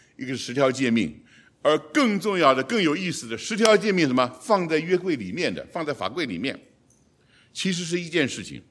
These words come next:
就是一件事情，敬拜神，讲的没有错。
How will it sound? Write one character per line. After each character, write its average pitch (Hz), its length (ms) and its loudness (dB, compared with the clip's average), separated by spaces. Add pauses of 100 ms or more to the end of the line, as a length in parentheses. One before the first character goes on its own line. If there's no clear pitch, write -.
(2000)
就 254 200 6
是 220 100 4
一 226 60 6
件 226 200 4
事 180 140 -2
情， 135 300 -2
敬 175 200 -4
拜 143 160 6
神， 110 240 2
讲 113 180 0
的 123 60 0
没 147 120 0
有 120 80 2
错。 - 420 -6